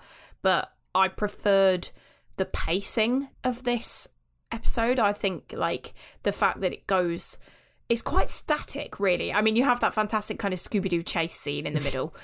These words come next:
Speaker 1: which
Speaker 2: Yeah.
Speaker 1: is, like, them running across a room, and despite the fact that the Slitheen that's chasing them is much, much faster than them,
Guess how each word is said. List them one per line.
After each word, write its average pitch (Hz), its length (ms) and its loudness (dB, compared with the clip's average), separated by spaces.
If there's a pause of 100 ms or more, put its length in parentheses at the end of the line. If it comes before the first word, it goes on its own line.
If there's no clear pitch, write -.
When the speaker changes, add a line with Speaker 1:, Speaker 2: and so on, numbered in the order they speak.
(140)
Speaker 1:
which 180 180 2
Speaker 2:
Yeah. 120 220 4
Speaker 1:
is, 175 400 -2
like, 170 360 -4
them 175 220 -4
running 170 280 -4
across 185 320 -2
a 170 60 -8
room, 160 360 -4
and 160 160 -6 (300)
despite 226 380 0
the 190 60 -6
fact - 280 -4
that 156 60 -12
the 170 80 -8
Slitheen 165 540 -4
that's 135 140 -6
chasing 175 400 -4
them 147 200 -10
is 147 120 -10
much, 180 600 0
much 359 240 -2
faster 254 560 -2
than 131 200 -10
them, 165 300 -2